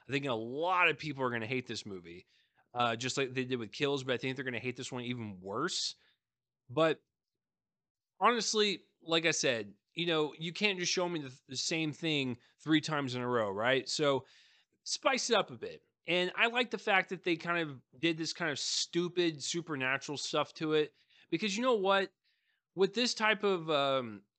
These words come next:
idiocy that some of these characters have and some of the, the blinders that they have on and they have no idea what's going on,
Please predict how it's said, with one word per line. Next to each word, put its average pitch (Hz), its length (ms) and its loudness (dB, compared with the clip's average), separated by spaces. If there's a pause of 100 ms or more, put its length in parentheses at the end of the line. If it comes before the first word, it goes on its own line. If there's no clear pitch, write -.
(120)
idiocy 180 500 0
that 160 140 -2
some 160 160 -2
of 160 40 -4
these 147 140 -4
characters 151 460 -4
have 139 260 2
and 127 220 -6 (200)
some 160 240 -4
of 151 100 -4
the, 127 280 0
the 123 80 -8
blinders 135 560 -2
that 147 140 -2
they 147 100 -2
have 147 240 4
on 151 240 4
and 131 140 -4
they 127 60 -2
have 139 140 -2
no 123 160 -2
idea 131 200 -2
what's 123 140 -4
going 127 240 -4
on, 135 280 -2